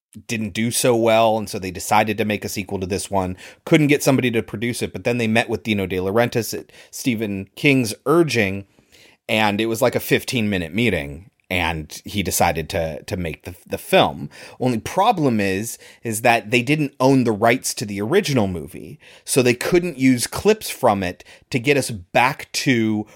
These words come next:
where this movie is supposed to start. So if you remember correctly, in Evil Dead One, it ends with the P O V spirit rushing through the cabin,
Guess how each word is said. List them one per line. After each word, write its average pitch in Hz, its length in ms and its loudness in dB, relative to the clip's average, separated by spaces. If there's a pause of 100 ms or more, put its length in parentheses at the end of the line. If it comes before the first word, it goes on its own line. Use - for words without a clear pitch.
(100)
where 113 220 2
this 104 400 0
movie 117 300 2
is 101 100 0
supposed 101 460 -6
to 101 40 -8
start. - 800 -4 (340)
So 131 200 2
if 117 100 0
you 127 160 2
remember 160 400 4
correctly, 113 720 2 (880)
in 117 140 -2
Evil 139 260 4
Dead 117 340 0
One, 104 560 0
it 110 240 -8
ends 113 460 0
with 104 280 -8
the 95 320 -2 (200)
P 135 240 2
O 123 100 4
V 120 240 -2
spirit 101 600 -2 (220)
rushing 117 380 0
through 135 420 0
the 113 100 -4
cabin, 113 520 0